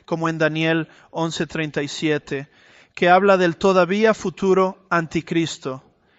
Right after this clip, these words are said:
y dice del futuro anticristo, "No le importarán los dioses de sus padres ni el favorito de las mujeres. Tampoco le importará ningún otro dios,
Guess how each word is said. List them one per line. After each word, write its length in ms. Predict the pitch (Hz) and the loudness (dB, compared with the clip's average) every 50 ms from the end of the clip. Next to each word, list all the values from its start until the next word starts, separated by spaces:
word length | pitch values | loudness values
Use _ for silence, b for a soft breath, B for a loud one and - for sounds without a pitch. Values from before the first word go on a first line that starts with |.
| b b b | b b b
y 140 | - 165 160 | -4 -4 -2
dice 360 | 156 190 208 202 - - 208 | 0 0 0 0 2 0 0
del 200 | 180 180 175 160 | 2 2 0 0
futuro 680 | - - 175 151 - 202 190 190 185 190 190 185 - _ - | -2 -4 -8 -6 -2 0 2 4 4 2 2 0 -4 _ -12
anticristo, 1120 | - - 170 165 156 - 160 - - 170 170 170 - - - 160 143 143 143 _ _ _ b b b b b b b b | -4 -4 -4 -2 -2 -6 -6 -4 -2 0 0 0 -2 -4 -6 -6 -6 -6 -10 _ _ _ b b b b b b b b
"No 180 | _ 170 185 196 | _ 2 4 4
le 120 | 202 208 | 4 4
importarán 640 | 202 196 - 202 190 180 - 190 175 175 185 190 190 | 2 0 2 2 2 2 4 2 2 4 4 2 2
los 180 | 190 180 165 160 | 0 -2 -2 0
dioses 480 | 175 175 180 190 185 - 202 180 165 | 0 2 2 2 0 -2 -4 -4 -4
de 100 | 160 165 | -4 -8
sus 300 | 151 - - 160 147 - | -8 -8 -10 -10 -10 -12
padres 580 | - - 180 180 180 185 180 180 175 170 - - | 0 4 6 6 6 6 4 0 -4 -4 -6 -12
ni 180 | 175 165 165 160 | -10 -8 -4 -4
el 120 | 156 151 | -4 -4
favorito 640 | - - 170 160 156 160 160 175 185 180 - 180 170 | 0 0 0 2 2 0 0 0 -2 -2 -4 -2 0
de 60 | 165 | 0
las 200 | 156 156 151 - | 0 -2 -2 -4
mujeres. 680 | 156 147 147 - 180 175 175 156 131 131 - - - - - _ - - - - - - - B B B B B B _ | -12 -14 -10 -4 -2 -2 -2 -2 -4 -8 -12 -16 -18 -20 -20 _ -12 -10 -8 -6 -4 -4 -4 B B B B B B _
Tampoco 520 | - 165 160 156 190 190 202 202 - 196 | -6 -6 -4 2 2 2 2 2 0 0
le 80 | 180 180 | 0 0
importará 600 | 175 160 - 185 175 160 - 180 165 170 175 180 | -2 -2 0 0 0 2 2 2 4 4 2 2
ningún 400 | 170 165 160 156 160 175 180 180 | 0 -6 -8 -4 -2 -2 -2 0
otro 320 | 180 175 170 - 175 156 | -2 -4 -2 -2 -4 -4
dios, 520 | 151 165 175 180 160 135 - - - - | -2 0 0 0 0 -2 -4 -8 -14 -16